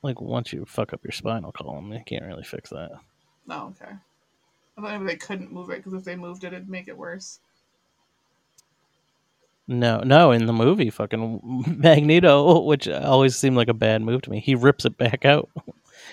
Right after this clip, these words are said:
Speaker 1: 'Cause, like, it was an accident, like,
Speaker 2: Yeah.
Speaker 1: someone was shooting at Magneto, and he was deflecting bullets, and wa-, one he deflected fucking went into Charles's spine. But he, <laughs> yeah, he, like, rips it right back out, like, "Oh my God, I'm sorry, my friend." It's like, well, that probably did the damage right there. <laughs>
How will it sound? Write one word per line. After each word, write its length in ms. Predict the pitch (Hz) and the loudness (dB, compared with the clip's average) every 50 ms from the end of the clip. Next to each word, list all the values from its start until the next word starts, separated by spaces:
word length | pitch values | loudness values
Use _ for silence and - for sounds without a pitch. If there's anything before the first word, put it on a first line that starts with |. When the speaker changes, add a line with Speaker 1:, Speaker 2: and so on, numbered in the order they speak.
| - _ | -20 _
Speaker 1:
'Cause, 140 | - 156 139 | 2 4 6
like, 120 | 147 135 | 6 6
it 60 | 123 135 | 6 6
was 180 | 135 135 127 | 6 6 6
an 100 | 127 110 | 6 4
accident, 540 | 110 110 113 113 - - 131 127 135 147 - | 4 4 2 2 2 2 2 2 2 2 0
like, 340 | 110 120 110 104 - - - _ _ _ | -2 -4 -4 -4 -8 -14 -20 _ _ _
Speaker 2:
Yeah. 420 | - 233 277 240 202 170 170 196 196 - _ _ _ _ _ _ _ | -8 -4 -4 -4 -4 -6 -8 -12 -14 -18 _ _ _ _ _ _ _
Speaker 1:
someone 360 | - - 143 127 117 110 107 | 0 2 2 4 2 2 0
was 120 | 104 104 101 | 0 -2 -2
shooting 320 | - - 127 113 107 101 | 2 2 2 2 2 0
at 100 | 104 101 | -2 -4
Magneto, 480 | 101 110 104 - - 113 110 107 107 104 | -6 -8 -8 -6 -6 -6 -4 -4 -6 -6
and 80 | 107 107 | -6 -6
he 60 | 110 | -6
was 180 | 110 110 104 - | -6 -6 -8 -6
deflecting 500 | - 117 - - 104 104 - - 101 101 | -8 -8 -8 -6 -8 -8 -8 -10 -10 -8
bullets, 340 | - 95 85 71 90 - - | -8 -8 -8 -10 -10 -12 -12
and 80 | 107 | -10
wa-, 200 | 104 107 98 - - | -10 -10 -10 -10 -12
one 260 | - 120 123 120 117 | -10 -8 -6 -6 -4
he 100 | 113 117 | -6 -6
deflected 600 | 110 117 117 - - 107 104 - - - 98 110 | -6 -8 -10 -8 -8 -8 -8 -8 -12 -16 -18 -12
fucking 260 | - 107 110 120 113 113 | -12 -10 -10 -8 -8 -8
went 160 | 113 107 107 | -8 -8 -8
into 260 | 120 120 120 120 117 - _ _ _ _ _ _ _ _ _ _ _ _ _ _ _ | -8 -6 -6 -6 -8 -10 _ _ _ _ _ _ _ _ _ _ _ _ _ _ _
Charles's 360 | - - 131 117 110 120 117 - | -6 -6 -4 -4 -6 -6 -8 -8
spine. 400 | - - 131 127 120 120 120 - _ _ _ _ _ _ _ _ _ _ _ _ _ _ | -6 -4 -2 -2 -2 -4 -6 -8 _ _ _ _ _ _ _ _ _ _ _ _ _ _
But 140 | - 135 123 | 4 4 6
he, 140 | - 165 147 | 6 4 4
<laughs> 160 | 147 170 165 | 4 2 2
yeah, 120 | 180 143 | 2 2
he, 140 | 117 127 135 | 2 2 2
like, 140 | 135 127 123 | 2 2 2
rips 280 | 135 131 131 123 - - | 2 2 2 2 2 0
it 80 | 127 | 0
right 160 | - 127 127 123 | 2 0 0 2
back 180 | 127 123 120 | 2 2 2
out, 120 | 123 120 113 | 0 0 0
like, 140 | 117 113 - | 2 4 6
"Oh 140 | 196 196 175 | 6 6 6
my 140 | 160 156 | 6 4
God, 200 | 147 160 165 165 151 | 4 6 6 6 4
I'm 80 | 143 135 | 2 0
sorry, 260 | - 165 165 165 147 | 2 2 4 4 2
my 160 | 127 131 147 | 0 -4 -8
friend." 340 | 143 - 139 131 143 165 165 | -6 -4 -2 -2 -2 -2 -4
It's 120 | 165 - | -4 -2
like, 100 | - 160 170 | -2 0 2
well, 120 | 180 180 | 2 4
that 200 | 180 185 247 262 | 6 6 4 6
probably 280 | - 147 123 113 110 110 | 6 4 4 6 4 2
did 140 | 98 117 107 | 2 0 -2
the 80 | 117 | -2
damage 460 | 104 - 131 185 220 160 120 113 - - | 2 4 4 4 4 4 2 0 0 -2
right 140 | 131 123 - | -2 -2 -2
there. 200 | - - 214 - | 0 2 2 4
<laughs> 40 | - | 4